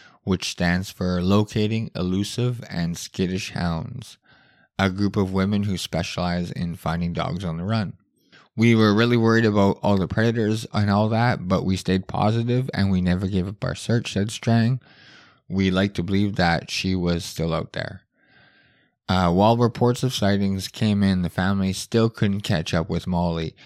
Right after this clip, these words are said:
Strang said her boyfriend's mother even got within twenty meters of Molly at one point, but the pup was still too scared to come to her.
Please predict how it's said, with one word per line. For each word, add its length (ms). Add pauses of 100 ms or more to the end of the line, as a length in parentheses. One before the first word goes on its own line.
(360)
Strang 320
said 260
her 320
boyfriend's 560
mother 340
even 300
got 280
within 580
twenty 340
meters 400
of 140
Molly 400
at 140
one 260
point, 480 (480)
but 160
the 60
pup 280
was 120
still 300
too 180
scared 400
to 60
come 260
to 140
her. 300